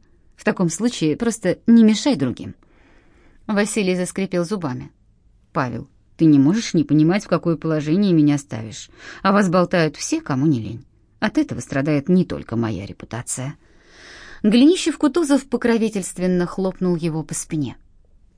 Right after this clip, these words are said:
«Поверь, Васюк, твою репутацию уже ничем не испортишь». Он повернулся, чтобы уйти, но Василий схватил его за руку и прошептал с изменившимся лицом: «Подожди.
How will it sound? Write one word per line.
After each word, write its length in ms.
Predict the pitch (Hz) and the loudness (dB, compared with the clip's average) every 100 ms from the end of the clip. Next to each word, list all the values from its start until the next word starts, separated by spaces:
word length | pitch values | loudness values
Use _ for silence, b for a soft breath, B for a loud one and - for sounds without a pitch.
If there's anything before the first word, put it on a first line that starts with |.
| _ _ _ | _ _ _
«Поверь, 320 | 240 202 98 | 0 0 -2
Васюк, 420 | 104 - - - | -4 -12 -16 -12
твою 200 | - 220 | -2 0
репутацию 500 | 220 240 - - - | 0 -2 -4 -4 -4
уже 160 | 220 220 | 0 2
ничем 400 | 208 175 175 147 | 0 0 0 0
не 120 | 107 | 0
испортишь». 600 | - - 110 - - - _ b b b b - | -10 -16 -16 -14 -14 -16 _ b b b b 0
Он 140 | 233 | 0
повернулся, 600 | 233 233 247 226 190 170 | 4 4 4 4 2 0
чтобы 280 | 170 190 175 | -4 -4 -2
уйти, 380 | 208 240 349 349 B B B B | -2 -2 -4 -4 B B B B
но 120 | 233 | 4
Василий 380 | 262 294 370 349 | 4 4 4 2
схватил 420 | 294 240 220 226 | 2 0 0 0
его 220 | 214 196 190 | 0 0 0
за 220 | 160 240 | 0 0
руку 200 | 285 294 | 0 2
и 100 | 285 | 2
прошептал 640 | 277 226 202 - 180 156 | 2 -2 -4 -4 -4 -4
с 100 | - | -4
изменившимся 880 | 160 165 165 185 - 165 - 160 160 | 0 2 2 0 -2 -4 -2 -2 -2
лицом: 500 | 175 180 - 143 131 - _ _ | -2 -4 -4 -8 -8 -14 _ _
«Подожди. 400 | - 143 147 - | -10 -8 -8 -12